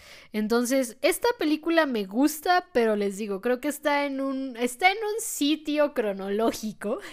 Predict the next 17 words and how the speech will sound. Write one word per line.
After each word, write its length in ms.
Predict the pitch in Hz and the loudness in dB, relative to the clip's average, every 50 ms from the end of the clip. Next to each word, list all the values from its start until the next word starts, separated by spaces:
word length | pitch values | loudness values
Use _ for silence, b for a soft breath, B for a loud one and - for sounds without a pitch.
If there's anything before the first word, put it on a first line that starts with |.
| - - - - | -10 -10 -10 -10
<laughs> 340 | - - - - 466 370 - | -10 -12 -14 -14 -10 -4 0
en 200 | 254 254 247 247 | 0 2 4 4
el 220 | 254 254 254 254 | 4 4 4 2
que 300 | - 277 262 254 226 - - - - | 2 2 2 0 0 -4 -16 -6 2
para 340 | - 269 247 247 247 247 247 | 4 6 6 6 6 4 2
mí, 380 | 233 240 247 262 285 302 330 359 | 0 0 -2 0 0 0 -2 -2
en 100 | 349 330 | 0 0
lo 140 | 285 220 | 0 0
personal, 600 | - 220 208 202 - 220 202 208 214 226 247 269 - | 0 -2 -4 -2 -4 -6 -4 -4 -4 -2 -4 -4 -4
es 180 | - 220 226 - | -2 -2 -2 0
opacada 680 | 254 233 - - 208 202 - - 202 208 220 220 220 | -2 -2 0 -2 -4 -2 -2 0 2 2 2 0 -2
por 160 | - 196 196 185 | -4 -6 -4 -4
la 240 | 185 175 175 175 | -4 -4 -4 -2
uno 320 | 185 202 214 214 214 214 208 | -2 -2 -2 -2 0 0 -2
y 80 | 196 | -2
la 200 | 190 180 175 170 | -2 -4 -6 -6
tres. 480 | - 202 196 190 - - - - - - | -6 -8 -8 -8 -8 -10 -12 -14 -14 -16